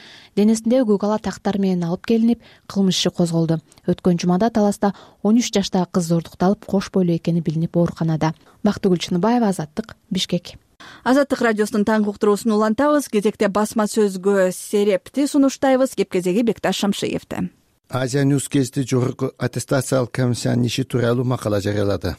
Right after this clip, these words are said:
Speaker 3: Анын автору Сурат Жылкычиевдин ырасташынча, кыргызстандык илимпоздор антиплагиаттан качып, философия, социология,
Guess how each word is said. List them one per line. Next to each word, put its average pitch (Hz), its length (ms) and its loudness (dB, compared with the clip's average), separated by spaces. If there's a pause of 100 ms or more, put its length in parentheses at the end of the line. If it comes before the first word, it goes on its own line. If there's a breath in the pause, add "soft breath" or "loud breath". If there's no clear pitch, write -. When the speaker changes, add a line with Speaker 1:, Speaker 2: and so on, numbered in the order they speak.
(600 loud breath)
Speaker 3:
Анын 127 320 -2
автору 139 400 -2
Сурат 139 340 -2
Жылкычиевдин 131 640 -4
ырасташынча, 127 600 -2
кыргызстандык 127 600 -2
илимпоздор 123 540 -2 (100)
антиплагиаттан 123 1040 -2
качып, 120 280 -2
философия, 113 640 -2
социология, 117 760 0